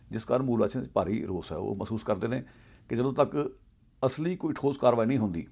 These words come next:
ਕਿ ਔਰਤਾਂ ਕਤਲ ਹੋ ਰਹੀਆਂ, ਲਾਪਤਾ ਹੋ ਰਹੀਆਂ ਨੇ, ਸਿਲਸਿਲਾ ਬੰਦ ਨਹੀਂ ਹੁੰਦਾ, ਪੀਣ ਦਾ ਪਾਣੀ ਸਵੱਛ ਸਾਨੂੰ ਨਹੀਂ ਮੁਹੱਈਆ ਕਰਾਇਆ ਜਾਂਦਾ, ਸਾਡੇ ਖਿਲਾਫ ਢਾਂਚਾਗਤ ਨਸਲਵਾਦ ਖਤਮ ਨਹੀਂ ਹੁੰਦਾ, ਉਦੋਂ ਤੱਕ ਇਹਨਾਂ ਗੱਲਾਂ ਦਾ ਕੋਈ ਅਰਥ ਨਹੀਂ।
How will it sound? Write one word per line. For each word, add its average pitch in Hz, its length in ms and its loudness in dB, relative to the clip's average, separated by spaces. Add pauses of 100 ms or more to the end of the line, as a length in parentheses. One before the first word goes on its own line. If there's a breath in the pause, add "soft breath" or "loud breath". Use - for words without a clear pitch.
(460)
ਕਿ 113 200 0
ਔਰਤਾਂ 107 340 2
ਕਤਲ 107 200 -2
ਹੋ 104 160 2
ਰਹੀਆਂ, 104 180 0
ਲਾਪਤਾ 98 280 0
ਹੋ 95 80 0
ਰਹੀਆਂ 98 140 -4
ਨੇ, 98 60 -6
ਸਿਲਸਿਲਾ 95 240 -6
ਬੰਦ 92 220 -2
ਨਹੀਂ 113 120 -2
ਹੁੰਦਾ, 95 240 -2
ਪੀਣ 120 300 0
ਦਾ 117 80 6
ਪਾਣੀ 110 260 2
ਸਵੱਛ 98 280 -2
ਸਾਨੂੰ 98 220 -2
ਨਹੀਂ 127 120 -2
ਮੁਹੱਈਆ 104 220 2
ਕਰਾਇਆ 92 240 -2
ਜਾਂਦਾ, 90 340 -4 (460 soft breath)
ਸਾਡੇ 120 280 2
ਖਿਲਾਫ 117 280 0
ਢਾਂਚਾਗਤ 101 240 0
ਨਸਲਵਾਦ 98 320 -2
ਖਤਮ 135 220 -6
ਨਹੀਂ 131 100 0
ਹੁੰਦਾ, 90 240 -6 (1300 soft breath)
ਉਦੋਂ 143 180 2
ਤੱਕ 131 240 6
ਇਹਨਾਂ 127 140 2
ਗੱਲਾਂ 104 180 2
ਦਾ 107 60 0
ਕੋਈ 98 180 -2
ਅਰਥ 73 200 -6
ਨਹੀਂ। - 140 -18